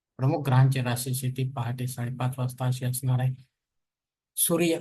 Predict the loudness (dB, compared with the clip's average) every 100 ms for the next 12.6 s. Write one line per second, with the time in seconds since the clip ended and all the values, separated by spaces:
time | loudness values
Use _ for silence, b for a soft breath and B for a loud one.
0 | 0 4 8 8 6 4 0 0 0 -2
1 | -2 0 2 2 0 0 0 2 2 2
2 | 0 -4 -4 0 2 2 -4 -4 -2 0
3 | -2 -2 -4 -6 -10 _ b _ _ 2
4 | 6 6 4 2 0 2 4 4 4 0
5 | -2 -2 -4 -4 -4 -2 0 4 4 8
6 | 8 8 6 4 0 0 0 2 2 0
7 | -2 -2 -2 -2 0 2 4 2 2 0
8 | 0 -2 -8 _ _ -2 2 2 2 2
9 | 2 2 2 2 2 2 4 4 2 2
10 | 0 0 -2 0 0 2 0 -2 -4 -8
11 | -10 -16 _ _ _ _ 2 8 8 8
12 | 4 4 4 2 0 0